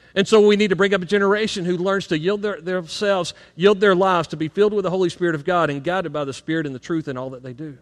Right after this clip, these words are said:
Spiritual growth brings us the confidence through His grace. Then we're willing to attempt things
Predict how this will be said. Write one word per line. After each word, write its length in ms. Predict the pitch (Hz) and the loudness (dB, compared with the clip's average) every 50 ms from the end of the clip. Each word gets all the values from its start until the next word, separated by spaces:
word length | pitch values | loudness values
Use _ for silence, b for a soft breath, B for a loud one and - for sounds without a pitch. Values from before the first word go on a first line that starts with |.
| _ _ _ _ _ b b b b b b | _ _ _ _ _ b b b b b b
Spiritual 400 | - - 185 196 196 - 180 156 | -4 2 4 4 4 4 2 0
growth 300 | 156 190 185 160 143 139 | 2 2 2 2 0 2
brings 260 | 170 175 180 165 151 | 0 0 0 0 -4
us 140 | 170 156 - | -6 -6 -6
the 100 | - 131 | -10 -12
confidence 800 | - - 196 196 190 151 - 139 127 127 131 - - - - - _ _ _ _ _ _ _ _ _ _ _ _ _ _ _ _ _ _ _ _ _ _ _ _ _ _ _ _ _ _ _ _ - | -8 -6 -4 -4 -4 -4 -6 -8 -8 -8 -10 -12 -14 -16 -16 -16 _ _ _ _ _ _ _ _ _ _ _ _ _ _ _ _ _ _ _ _ _ _ _ _ _ _ _ _ _ _ _ _ -4
through 160 | 156 165 165 | -2 0 0
His 260 | 143 165 170 156 127 | 2 2 0 0 -2
grace. 560 | - 143 165 175 160 135 120 113 - - - - _ _ _ _ _ _ _ _ _ _ _ _ _ _ _ _ _ _ _ _ _ _ _ _ _ _ _ _ _ _ _ - | -4 -2 -2 -2 -2 -2 -4 -6 -8 -10 -12 -16 _ _ _ _ _ _ _ _ _ _ _ _ _ _ _ _ _ _ _ _ _ _ _ _ _ _ _ _ _ _ _ -4
Then 160 | 135 160 175 | -2 0 2
we're 140 | 170 165 147 | 2 2 2
willing 240 | 160 170 165 151 | 2 2 2 0
to 100 | - 165 | 0 -2
attempt 480 | 151 135 - - 190 190 180 143 - _ _ - | -4 -4 -2 -2 -4 -4 -4 -6 -10 _ _ -2
things 800 | 170 175 175 170 160 151 151 156 143 - - - - - - | -2 0 0 0 -2 -6 -8 -10 -10 -8 -6 -6 -6 -8 -10